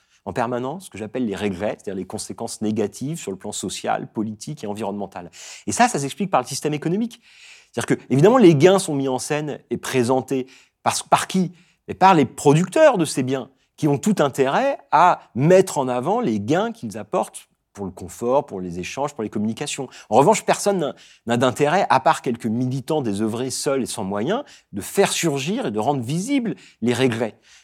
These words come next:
Donc il y a un déséquilibre fondamental. Et, euh, et la publicité, au lieu d'être cet outil à créer du désir et à renouveler les marchandises, devrait être en fait un, un dispositif public d'information, hein, où on présente les regrets, euh, de tels dispositifs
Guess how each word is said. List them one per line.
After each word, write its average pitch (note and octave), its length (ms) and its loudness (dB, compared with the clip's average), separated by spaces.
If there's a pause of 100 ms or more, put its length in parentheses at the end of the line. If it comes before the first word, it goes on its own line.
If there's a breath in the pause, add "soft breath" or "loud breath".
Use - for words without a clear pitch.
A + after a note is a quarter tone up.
Donc - 140 -2
il G#3+ 40 4
y - 20 10
a A3+ 60 8
un F3 80 8
déséquilibre E3 720 2
fondamental. F#3 760 -4 (460 loud breath)
Et, D#3+ 220 8
euh, A2+ 320 2 (180)
et F#2+ 140 -10
la B2 120 2
publicité, F3 580 2
au C3 100 4
lieu D3+ 120 2
d'être C3 320 -2
cet A2+ 260 -8
outil D3 280 -4
à G#2+ 60 -2
créer B2 240 -4
du A2+ 100 -8
désir A#2+ 480 -2
et G2+ 80 -4
à F#2 60 0
renouveler A#2+ 520 -2
les G#2+ 100 -4
marchandises, C3+ 560 -8
devrait A2 280 -2
être A2 100 -6
en A2 60 -8
fait - 320 -4
un, - 320 -16
un - 20 -8
dispositif B2+ 680 -8
public D3+ 340 -4
d'information, C#3+ 640 -4 (460 loud breath)
hein, A2 160 -8
où F#3 160 6
on D3+ 60 4
présente D#3+ 400 0
les A#2 120 4
regrets, B2+ 540 2 (280 loud breath)
euh, G#2+ 220 -2
de G#2+ 140 -2
tels E3 280 0
dispositifs C3+ 640 -4